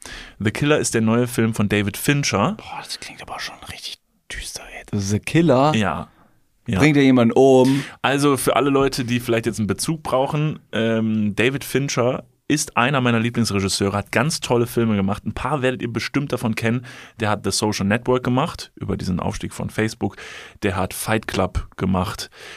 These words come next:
Speaker 1: Der hat Verblendung, hat er Regie geführt. Der hat Sieben, den Film Sieben gemacht. Ähm, der macht nur, nur toll, also wirklich nur tolle Filme, dieser Mann.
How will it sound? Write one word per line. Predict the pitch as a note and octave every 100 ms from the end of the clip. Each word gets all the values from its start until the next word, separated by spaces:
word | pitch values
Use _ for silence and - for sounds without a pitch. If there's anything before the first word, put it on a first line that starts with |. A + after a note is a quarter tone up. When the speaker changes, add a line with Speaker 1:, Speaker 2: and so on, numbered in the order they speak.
| - G2
Speaker 1:
Der | F#2+
hat | -
Verblendung, | G2+ F#2 G2+ A#2 A2+ G2+ G2 F#2+ -
hat | - F#2+
er | F#2+
Regie | F#2 F2 G2+
geführt. | G2 - G2 F2+
Der | -
hat | F2+
Sieben, | F#2+ G#2 D3 C#3+ C#3+ D#3 _ _ -
den | G2+
Film | G2 F#2+
Sieben | G2 A#2+ G#2+
gemacht. | G2+ G#2 - - - - - - - - - -
Ähm, | G2 F#2+ F#2+ F#2 F#2 F2+ F2+ F#2+ F#2+ G2 F#2 F#2
der | G#2
macht | A#2+ D3+
nur, | D#3
nur | E3+ F3
toll, | D#3 -
also | A#2 A#2+
wirklich | C#3+ A2+
nur | B2+ F#3+
tolle | F#3+ D3+ C#3+
Filme, | - A#2+ A2+ D3
dieser | A2 G2
Mann. | F#2+ G#2 G#3+